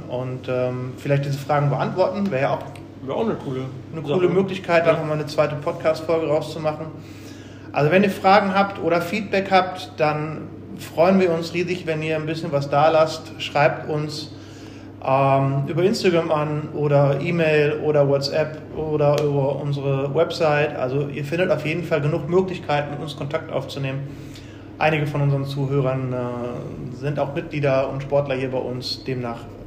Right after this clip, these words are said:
Speaker 1: haben sie gar kein Problem, mit uns Kontakt aufzunehmen.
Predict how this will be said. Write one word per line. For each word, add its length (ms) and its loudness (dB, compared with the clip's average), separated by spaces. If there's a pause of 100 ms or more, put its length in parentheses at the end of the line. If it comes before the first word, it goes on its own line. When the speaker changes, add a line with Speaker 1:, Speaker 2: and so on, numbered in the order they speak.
Speaker 1:
haben 180 -6
sie 320 -2 (100)
gar 120 4
kein 220 0
Problem, 280 2
mit 100 0
uns 160 -6
Kontakt 300 -6
aufzunehmen. 480 -4